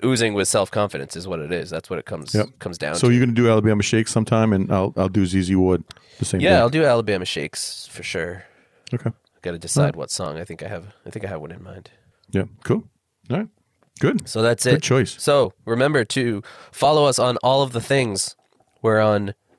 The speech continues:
Speaker 1: Twitter and Instagram at Y N L Podcast. You can find us on Facebook by searching the name of the podcast. We're on all platforms, wherever you listen,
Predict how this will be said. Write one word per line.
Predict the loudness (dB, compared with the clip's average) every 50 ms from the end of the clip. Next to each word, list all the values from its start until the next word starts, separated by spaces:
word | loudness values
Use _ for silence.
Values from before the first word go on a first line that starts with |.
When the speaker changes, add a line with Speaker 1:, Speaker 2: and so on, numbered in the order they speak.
| _ _ -12
Speaker 1:
Twitter | -4 0 2 2 4 4
and | 2 2
Instagram | 0 0 0 2 2 2 2 2
at | 2 0 0 0 0
Y | 0 0 2 2 2
N | 4 2
L | 2 2 2
Podcast. | 2 2 0 0 2 2 0 2 0 -2
You | -6
can | -6 -2
find | -2 -2 -2 -2
us | -4 -4 -4
on | -4 -4 -4 -4 -8 -10
Facebook | -6 -4 -4 -4 -2 -2 0 0 0 0 0
by | -2 -2 -2 -2
searching | -4 -4 -6 -6 -6 -6 -6
the | -4
name | -2 -2 -2 -2
of |
the | -2 -2
podcast. | 0 0 0 0 0 0 0 0 -2 -4 -8 _ -18 -20 -20 -14 -4
We're | -2 0 0
on | 0 0 -2 -4 -2 0
all | 2 4 4 4 2 2
platforms, | 0 0 0 0 2 2 2 2 2 0 0
wherever | -2 0 0 0 -2
you | -2 -4 -2
listen, | 0 0 -2 0 -2 -4 -6 -6 -12